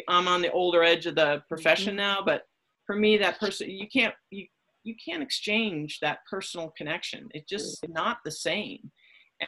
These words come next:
Speaker 1: And, uh, it was really very uplifting and meant a lot to go to that, just because I could reconnect with so many people that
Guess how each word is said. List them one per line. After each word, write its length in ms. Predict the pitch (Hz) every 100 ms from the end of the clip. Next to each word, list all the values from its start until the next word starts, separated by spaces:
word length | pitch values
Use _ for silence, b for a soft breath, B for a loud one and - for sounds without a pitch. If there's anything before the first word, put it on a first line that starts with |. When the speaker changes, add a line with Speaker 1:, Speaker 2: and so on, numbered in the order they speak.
| _ _ 160
Speaker 1:
And, 340 | 156 147 151
uh, 320 | 147 143 143 - _ _ _ _ _ _ _ _ - -
it 140 | 208 214
was 200 | 190 175
really 380 | 208 208 196
very 800 | 170 170 170 165 165 156 147 139 _ _ _ _ _ -
uplifting 840 | 175 175 165 - 160 151 147 143
and 520 | 143 143 135 131 127 -
meant 300 | 165 165 165 160
a 80 | 156
lot 400 | 147 139 147 160 -
to 80 | 160
go 360 | 139 156 143 160
to 100 | 190
that, 380 | 202 208 208 - _ -
just 220 | 170 170
because 260 | 170 175 151
I 120 | 143 143
could 140 | 160 139
reconnect 460 | 156 151 151 143 -
with 140 | 143 143
so 240 | - 220
many 240 | 214 190 175
people 420 | - 160 151 147
that 240 | 143 135